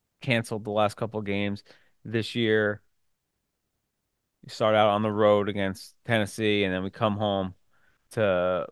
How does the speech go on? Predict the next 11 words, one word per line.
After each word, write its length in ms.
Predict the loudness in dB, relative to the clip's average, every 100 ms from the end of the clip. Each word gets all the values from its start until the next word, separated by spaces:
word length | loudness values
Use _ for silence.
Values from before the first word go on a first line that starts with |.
| _
play 420 | -2 0 -2 -6 -16 _ _ _ _ 0
crosstown 460 | 2 2 -2 0
rival 320 | 4 2 2
J 240 | -4 -2 -2
M 140 | -2
U, 280 | -2 -2 -2
and, 400 | -2 -2 -4 -6
and 300 | -6 -6 -4
Mike 180 | -4 -2
Hollins 360 | -2 -2 -4
scores 340 | -6 -2 -2